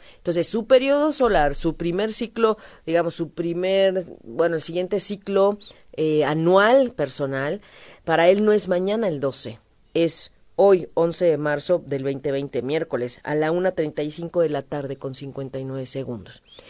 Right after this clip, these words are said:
si nació en la Ciudad de México. Entonces, ese es uno de los puntos que a veces no comprendemos, y por eso, días antes, o a veces siendo el día, si él hubiera nacido de noche o más, o de madrugada,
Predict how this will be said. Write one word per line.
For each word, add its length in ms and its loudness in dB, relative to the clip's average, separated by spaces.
si 160 -2
nació 340 2
en 160 -2
la 80 -4
Ciudad 220 -4
de 80 -8
México. 400 -14
Entonces, 600 2
ese 200 4
es 140 2
uno 160 2
de 100 2
los 160 0
puntos 340 -4
que 280 2
a 100 -2
veces 300 0
no 160 -4
comprendemos, 580 -2
y 60 -8
por 240 0
eso, 420 4
días 420 4
antes, 380 2
o 120 6
a 60 8
veces 260 4
siendo 360 2
el 160 -2
día, 580 0
si 140 -2
él 80 2
hubiera 240 4
nacido 480 -2
de 100 -2
noche 680 0
o 120 -6
más, 540 -2
o 80 -4
de 80 -2
madrugada, 760 0